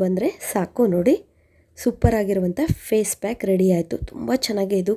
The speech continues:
ಕೆಲ್ಸ ಮಾಡುತ್ತೆ. ಇವಾಗ ಇದನ್ನ ಹೇಗೆ ಅಪ್ಲೈ ಮಾಡೋದು ಅಂತ ನಿಮ್ಗೆ ಹೇಳ್ತೀನಿ ನೋಡಿ. ನೋಡಿ ಈ ರೀತಿ ನಿಮ್ಮ ಫೇಸಿಗೆ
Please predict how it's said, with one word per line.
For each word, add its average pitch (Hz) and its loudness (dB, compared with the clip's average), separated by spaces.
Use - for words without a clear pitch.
ಕೆಲ್ಸ 190 -2
ಮಾಡುತ್ತೆ. 180 2
ಇವಾಗ 302 8
ಇದನ್ನ 226 0
ಹೇಗೆ 240 2
ಅಪ್ಲೈ 190 -4
ಮಾಡೋದು 175 0
ಅಂತ 175 -6
ನಿಮ್ಗೆ 185 0
ಹೇಳ್ತೀನಿ 170 0
ನೋಡಿ. 247 4
ನೋಡಿ 214 -2
ಈ - -4
ರೀತಿ 214 0
ನಿಮ್ಮ 190 -4
ಫೇಸಿಗೆ 202 -4